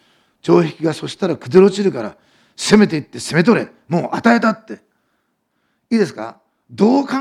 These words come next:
えたってそんなこと起こりっこないんです。普通に言ったら。ありえないんです。でも、神がおっしゃったから、彼は信じた。で、これ大事なことがあって、神がおっしゃったかどうかは慎重に丁寧に吟味してくださいよ。ここ間違えないでくださいね。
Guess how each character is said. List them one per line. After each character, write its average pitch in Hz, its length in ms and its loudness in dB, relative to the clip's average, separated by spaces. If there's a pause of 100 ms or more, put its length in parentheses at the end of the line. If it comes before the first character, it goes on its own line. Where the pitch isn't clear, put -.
(140)
え 302 120 0
た 254 120 -6
っ 226 40 -4
て 202 160 -16
そ 208 140 -8
ん 220 60 -6
な 226 80 -4
こ 208 100 -6
と 165 80 -12
起 170 40 -6
こ 190 60 0
り 202 60 -4
っ 190 40 -20
こ 147 100 -18
な 160 100 -4
い 151 40 -8
ん 135 40 -12
で 110 60 -18
す。 101 80 -20
普 117 120 -18
通 139 80 -14
に 135 60 -10
言 135 100 -16
っ - 20 -20
た - 180 -18
ら。 - 120 -20 (1200)
あ 156 120 -4
り 220 80 0
え 262 80 0
な 202 80 -2
い 104 60 -14
ん - 40 -20
で - 100 -20
す。 - 120 -20 (440)
で 247 200 4
も、 226 320 -2 (320)
神 302 280 -2
が 247 80 -2
お 185 60 -2
っ - 20 -6
し - 160 -10
ゃ 165 40 -8
っ - 80 -14
た 143 100 -16
か 123 100 -14
ら、 107 260 -14
彼 202 180 -6
は 135 80 -12
信 240 260 -8
じ 127 100 -12
た。 - 100 -20 (600)
で、 - 240 -12 (100)
こ - 100 -10
れ 240 40 -4
大 233 140 2
事 226 40 -4
な 220 40 -6
こ 214 60 -6
と 185 80 -4
が 135 40 -6
あ 120 40 -16
っ - 60 -20
て、 - 180 -20 (380)
神 285 240 -4
が 254 80 -4
お 233 40 -2
っ - 40 -2
し 233 120 -8
ゃ 233 40 -4
っ 233 80 -10
た - 80 -20
か 208 100 -8
ど 208 120 -10
う 202 60 -12
か 233 140 -8
は 208 60 -2
慎 214 240 -10
重 214 140 -4
に 214 80 -8
丁 214 140 -6
寧 214 120 -4
に 175 60 -4
吟 175 120 -8
味 160 80 -10
し - 20 -14
て 151 80 -12
く 135 40 -8
だ 120 40 -12
さ 131 100 -14
い 104 60 -14
よ。 127 160 -16 (320)
こ 160 100 -18
こ 180 80 -10
間 185 80 -4
違 175 40 -6
え 185 40 -8
な 170 100 -8
い - 20 -
で 131 40 -14
く 117 40 -20
だ 113 80 -18
さ 113 120 -18
い 98 60 -20
ね。 110 180 -20